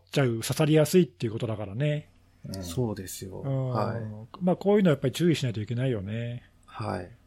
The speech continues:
Speaker 1: うん。まあ、そういう意味でね、あの、そう、そういう注意喚起にはなったかなって気がするけどね。
Speaker 2: <laughs> うん、うん、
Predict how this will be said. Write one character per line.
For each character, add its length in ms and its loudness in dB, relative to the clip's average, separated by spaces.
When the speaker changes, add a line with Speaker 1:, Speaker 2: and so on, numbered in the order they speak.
Speaker 1:
う 140 -6
ん。 20 0
ま 100 4
あ、 40 2
そ 140 6
う 40 8
い 40 10
う 20 8
意 40 8
味 100 4
で 100 8
ね、 120 8
あ 80 8
の、 80 2
そ 260 2
う、 40 -2
そ 180 6
う 60 6
い 180 4
う 60 2
注 180 2
意 40 4
喚 240 2
起 100 2
に 60 6
は 60 4
な 80 4
っ 80 -2
た 100 -4
か 100 -2
な 120 0
っ 20 -2
て 160 -6
気 100 -10
が 80 -2
す 100 -4
る 100 -2
け 80 -6
ど 80 -8
ね。 260 -6
Speaker 2:
<laughs> 1000 0
う 60 -6
ん、 40 -2
う 40 -2
ん、 840 2